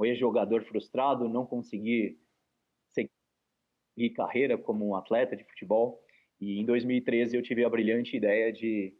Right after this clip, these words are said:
começar, ah, uma escola que preparasse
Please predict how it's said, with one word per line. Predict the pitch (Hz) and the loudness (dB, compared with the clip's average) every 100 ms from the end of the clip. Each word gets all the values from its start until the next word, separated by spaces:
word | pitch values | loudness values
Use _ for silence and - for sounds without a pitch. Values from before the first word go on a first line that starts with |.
| _ | _
começar, | 117 120 117 123 113 104 - - _ - | 0 0 0 0 2 0 -4 -20 _ -4
ah, | 95 95 90 92 87 87 - - | -2 -2 -2 -2 -4 -8 -14 -8
uma | 113 117 117 | -2 0 0
escola | 113 - 143 156 165 165 165 _ _ _ - | -4 -2 2 4 4 2 0 _ _ _ -4
que | 120 113 _ - | -4 -4 _ -4
preparasse | 180 180 139 117 143 143 - 135 | -2 0 0 2 -2 -4 -12 -12